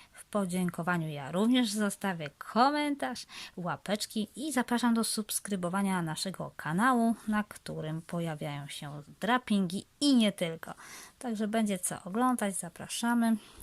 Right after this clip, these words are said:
A w bonusie co mamy, dolara? Perełkę za sto złotych. Hmm. Dobrze,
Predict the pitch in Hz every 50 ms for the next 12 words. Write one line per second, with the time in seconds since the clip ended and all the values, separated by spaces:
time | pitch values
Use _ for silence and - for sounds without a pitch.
0 | - - 269 247 233 208 202 220 220 220 202 - 226 - - 233 214 214 226 240
1 | - 226 214 214 220 226 240 285 294 - - - - - - - - - - -
2 | - - - - - - - - - - - - - - - - 285 285 277 277
3 | 277 277 277 277 277 269 - - - 233 220 214 208 202 208 202 - 214 202 202
4 | - - - - - 208 202 202 202 196 - - 214 214 220 220 220 220 208 -
5 | _ - - - - - - - - - - - - 247 240 208 175 - - -
6 | - _ - - - - - _ - - - - - - - - - - - -
7 | _ - 190 170 180 165 - - - -